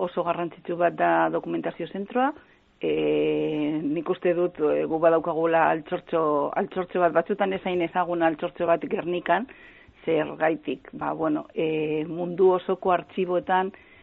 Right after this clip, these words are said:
dagoen informazioa eskuratu eta bereganatu dugu eta gurean daukagu kopia bat, eta, bueno, oraindik ere badaude artxibo asko bisitatu ez genituenak, eta hortan adibidez, pues, Alemaniako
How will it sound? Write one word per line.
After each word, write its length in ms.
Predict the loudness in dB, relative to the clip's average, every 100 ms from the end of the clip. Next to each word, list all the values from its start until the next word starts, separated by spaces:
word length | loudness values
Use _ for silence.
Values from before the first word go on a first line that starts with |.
| -12
dagoen 420 | 0 2 4 2 0
informazioa 1000 | -2 -4 -2 -4 -4 -2 2 4 2 0
eskuratu 560 | -6 -6 -2 0 0 0
eta 160 | 2 2
bereganatu 580 | 2 4 4 2 -2 0
dugu 360 | 0 2 0
eta 260 | 0 0 0 2 0 0
gurean 400 | 0 2 2 2
daukagu 300 | 0 -2 -2
kopia 340 | -2 -2 2
bat, 160 | 0 0 -8 -20 -20 _
eta, 260 | -2 4 4
bueno, 300 | 4 2 -2 -6
oraindik 480 | -4 -2 -2 -2 0
ere 220 | 2 4
badaude 320 | 4 2 2
artxibo 400 | 0 -2 -6 0
asko 320 | -2 -2 -4
bisitatu 400 | -4 -4 -2 -2
ez 80 | -2
genituenak, 640 | -2 -4 -2 -2 0 -2 -4 -14 -20 _ _
eta 300 | -4 0 2 0
hortan 260 | 0 0 0
adibidez, 400 | 0 -2 -2 -2 -4
pues, 160 | -8
Alemaniako 1500 | -4 -2 0 0 -2 -2 -2 -2 -2 0 0 0 0 -2 -4